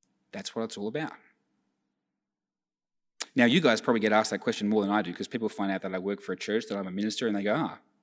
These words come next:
cool, how's the weather?" You guys get to talk much more often, probably, about why it is that you follow the Lord Jesus. And I wonder what your answer would be. What, what is it really, out of the heart of it, why is it that you follow Jesus? Why is it that you keep walking with him?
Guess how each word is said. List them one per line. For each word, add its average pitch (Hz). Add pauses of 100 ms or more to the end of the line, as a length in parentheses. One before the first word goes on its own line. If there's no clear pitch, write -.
(220)
cool, 107 (120)
how's 131
the -
weather?" 156 (1000)
You 202
guys 107
get 131
to 127
talk 135
much 147
more 156
often, 147
probably, 113
about 107
why 107
it 98
is 113
that 127
you 107
follow 107
the 98
Lord 92
Jesus. 90 (680)
And 151
I -
wonder 226
what 127
your 156
answer 208
would 110
be. 87
What, 196
what 247
is 175
it 101
really, 254
out 156
of 156
the -
heart -
of 185
it, 185
why 202
is 196
it 165
that 160
you 143
follow 143
Jesus? 107
Why 135
is 147
it 151
that 143
you 120
keep 120
walking 120
with 107
him? 95